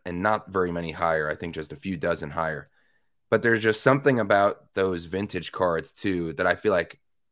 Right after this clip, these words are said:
as we slowly get deeper into adulthood, right around thirty years old, we're seeing that as a vintage vehicle for our personal connections. Like, how, I mean, you have that now to remember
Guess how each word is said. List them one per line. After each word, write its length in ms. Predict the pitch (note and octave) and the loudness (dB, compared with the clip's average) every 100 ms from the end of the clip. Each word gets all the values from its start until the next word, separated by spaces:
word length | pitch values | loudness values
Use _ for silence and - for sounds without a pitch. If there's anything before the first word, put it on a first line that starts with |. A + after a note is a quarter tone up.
| - | -12
as 100 | F#2 | -6
we 120 | F#2 | -6
slowly 480 | - - A#2+ A#2+ A#2 | -6 0 2 4 2
get 320 | G#2 G#2 - _ _ _ _ - | 2 0 0 _ _ _ _ -4
deeper 360 | A#2 G#2+ G2+ | -4 0 0
into 260 | F#2+ - F#2+ | 0 -2 -4
adulthood, 640 | E2 F#2+ F#2 - F#2 F2 | 0 2 0 0 -4 -4
right 220 | E2 F2+ F#2 | -2 -2 0
around 320 | F#2 F2 - | -2 -4 0
thirty 240 | G2 F2+ | 0 0
years 320 | F2 F2 E2 | 0 -2 -2
old, 340 | F2 E2 E2 - _ _ _ _ _ _ _ - | -2 0 -2 -8 _ _ _ _ _ _ _ -4
we're 120 | F#2+ | -2
seeing 420 | - B2 G#2+ G2+ | 0 2 2 4
that 300 | F#2+ F#2+ - | 6 4 4
as 480 | F2+ E2 - - - _ _ _ _ _ _ - | 0 0 -4 -12 -14 _ _ _ _ _ _ -10
a 100 | E2+ | -8
vintage 520 | E2+ A#2 C#3 G#2 E2+ | 2 2 4 2 -2
vehicle 500 | F2 F#2 E2 - D#2 | -4 -2 -2 0 -2
for 180 | D2+ E2+ | 0 0
our 80 | E2 | 0
personal 420 | - F#2+ - D#2+ | 2 -2 -2 -6
connections. 520 | D2 F2 D#2+ - E2 | -6 -6 -6 -4 -2
Like, 160 | F#2 F2+ | -2 2
how, 240 | C3 C#3+ - - | 2 2 0 -4
I 80 | A2+ | 0
mean, 260 | B2 A#2 - - _ - | 2 0 -4 -18 _ 0
you 160 | D#3+ | 4
have 220 | C#3+ C3 | 6 6
that 240 | A#2+ A#2 G#2+ | 8 8 8
now 240 | A2 G#2+ | 4 4
to 180 | - G#2 | 2 0
remember 580 | F#2+ G#2 G#2+ G2+ F#2+ | 2 2 2 2 2